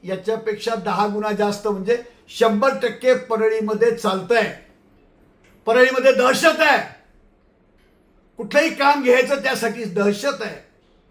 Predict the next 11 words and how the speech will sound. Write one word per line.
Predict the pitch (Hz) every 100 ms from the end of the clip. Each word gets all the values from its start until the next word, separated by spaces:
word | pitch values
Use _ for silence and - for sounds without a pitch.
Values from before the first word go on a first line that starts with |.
| _ _ _ _ _ _ _ _ _ _ _ _ _ _ _ -
कुठल्याही | 208 202 247 254
नवीन | 247 220 220 247
गाड्या | 220 214 220
निघाल्या | 214 202 196 208
तर | 202
परळी | 214 - 196 202 208 226
शहरात | - 190 175 190 208 -
येतात, | 175 175 220 214 - - _ _ _ _ _ _ _ _ _
अशी | 170 170 233
चर्चा | - 196 170 277
आहे. | 302 240 165